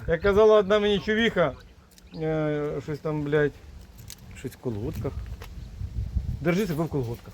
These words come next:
О, все. Так що, друзяки, якось так. Зараз я ту штуку, я думаю, що по спецціні хочу сразу подякувати. Сразу подякувати, я ще ціну не знаю, але я вже дякую.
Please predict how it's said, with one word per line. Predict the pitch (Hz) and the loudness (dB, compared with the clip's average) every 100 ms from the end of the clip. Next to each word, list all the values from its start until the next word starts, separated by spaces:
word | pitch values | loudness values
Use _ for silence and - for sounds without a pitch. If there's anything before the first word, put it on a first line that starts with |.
| 123 | -6
О, | 123 113 - - | -6 -6 -14 0
все. | 180 220 - - - | 4 4 0 -18 -2
Так | 156 | 0
що, | 165 | 6
друзяки, | 185 196 190 143 170 | 8 8 8 6 4
якось | 175 180 165 | 2 2 4
так. | 220 160 | 6 8
Зараз | 156 175 170 | 8 8 10
я | 175 | 8
ту | 165 175 | 8 4
штуку, | - 208 151 123 - - | 8 8 8 2 0 6
я | 156 | 8
думаю, | 160 170 160 | 10 10 8
що | 151 | 8
по | 143 160 | 6 6
спецціні | - 170 - 180 196 180 | 8 6 8 8 10 10
хочу | 160 156 156 | 6 4 6
сразу | 170 160 143 | 8 8 8
подякувати. | 156 156 160 143 143 - 135 | 6 10 10 10 6 6 6
Сразу | - 202 147 139 | 10 12 12 10
подякувати, | 220 247 233 170 160 | 10 10 10 8 8
я | 160 | 8
ще | 170 | 8
ціну | 180 175 180 | 6 8 10
не | 202 | 10
знаю, | 214 | 12
але | 175 | 12
я | 175 | 12
вже | 175 269 | 12 10
дякую. | 202 202 - 190 | 12 12 12 6